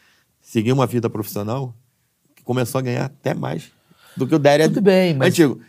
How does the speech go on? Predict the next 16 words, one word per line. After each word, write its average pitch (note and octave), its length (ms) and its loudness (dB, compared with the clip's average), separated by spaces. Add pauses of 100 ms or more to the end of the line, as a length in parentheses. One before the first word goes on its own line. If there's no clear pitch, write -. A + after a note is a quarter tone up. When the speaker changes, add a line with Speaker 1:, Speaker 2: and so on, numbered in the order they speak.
Speaker 1:
E E3+ 100 8
continuou A3 560 4
com B3 120 -2
relação A3 340 2
a B3 60 -4
sugar. B2+ 420 -2
Speaker 2:
Mas F3 100 0
você G3 60 2
não G#3+ 80 4
acha G#3 80 0
que - 60 -6
é - 20 -2
uma E3+ 100 0
relação C#3+ 320 0
de A#2+ 100 -2
dependência? A#2 680 -8